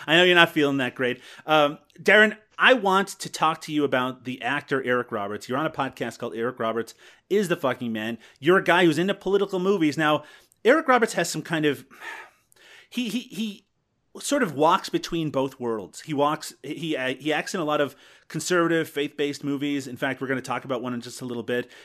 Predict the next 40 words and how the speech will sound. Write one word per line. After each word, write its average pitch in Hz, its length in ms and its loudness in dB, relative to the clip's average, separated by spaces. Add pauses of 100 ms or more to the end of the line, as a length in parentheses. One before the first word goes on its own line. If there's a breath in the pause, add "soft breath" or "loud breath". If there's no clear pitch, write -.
And 160 180 2
also, 165 540 4
you 196 140 -4
know, 135 100 0
on 135 240 0
Twitter, 190 320 0
he 139 80 -6
seems 139 240 -6
to 120 60 -16
be 131 100 -2
very 117 240 -2
left-leaning, 139 720 -4 (200 loud breath)
very, 123 320 0 (100)
uh, 110 400 -4 (220)
socially 135 400 -4
conscious 135 540 -10
in 160 140 -10
a 151 40 -2
lot 147 200 -4
of 143 60 -12
ways. 151 320 -6 (600 loud breath)
Do 220 140 -4
you 277 220 0
have 185 420 -2
trouble, 127 400 0
as 127 300 -4
a 120 180 -4
political 156 340 -6
person 139 320 -8
yourself, 117 460 -6 (360 soft breath)
watching 185 720 0
actors 156 480 -4
who 151 100 -8
you 139 180 -6
know 139 240 -2
have 135 220 -4
reprehensible 131 580 -6
political 151 480 -8
views, 104 420 -10 (340 soft breath)
uh, 143 220 0